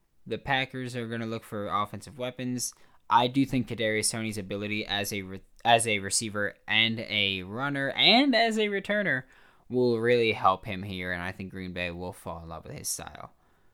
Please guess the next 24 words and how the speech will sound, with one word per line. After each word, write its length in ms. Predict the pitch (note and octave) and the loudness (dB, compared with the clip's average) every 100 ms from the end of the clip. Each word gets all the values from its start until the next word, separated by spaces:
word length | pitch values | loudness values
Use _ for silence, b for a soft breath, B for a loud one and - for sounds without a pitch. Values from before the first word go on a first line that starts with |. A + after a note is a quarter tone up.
| _ _ _ - | _ _ _ 6
I've 220 | E3 G#3+ | 8 8
spoken 260 | - F#3 | 6 2
about 400 | D3+ B2 G2 G2+ | 4 0 -4 0
this 260 | D3+ G3 - | 6 8 6
one 260 | D#3+ C3 A#2+ _ _ | 2 -2 -4 _ _
plenty. 360 | - D3 C#3 A#2+ | 0 2 4 0
Kyle 400 | - D3 D#3+ C3 | 0 4 4 4
Trask 460 | - C3 A#2+ A#2 - | 0 -2 0 -2 -4
to 120 | B2 | -2
the 100 | G2+ | 2
New 260 | A2 B2 | 4 4
Orleans 440 | A#2 G#2+ F#2+ F2+ - | 2 -2 -4 2 6
Saints. 420 | - B2+ A2+ G#2 | 6 6 0 -4
That's 260 | D3 D3 B2 | -2 -2 -2
my 180 | A2 | -2
prediction. 560 | G#2+ - G#2+ A2 - A2 | -2 -6 -4 -4 -2 -4
I 160 | D2+ A#2+ | -4 -4
think 200 | C3 A2+ | -4 -6
it's 200 | G2 - | -4 -4
the 80 | |
best 420 | F#2 - G#2 - - | -4 0 0 2 0
fit 160 | C#3 | -4
for 140 | - C#3+ | -4 -6
him. 240 | C#3+ C#3+ | -4 -6